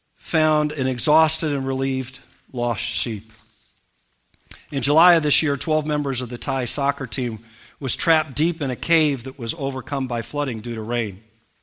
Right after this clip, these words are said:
It took eighteen days in the life of a volunteer swimmer, but they got those teens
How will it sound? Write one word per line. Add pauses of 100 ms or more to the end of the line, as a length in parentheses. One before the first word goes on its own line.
(920)
It
took
eighteen
days
in
the
life
of
a
volunteer
swimmer,
but
they
got
those
teens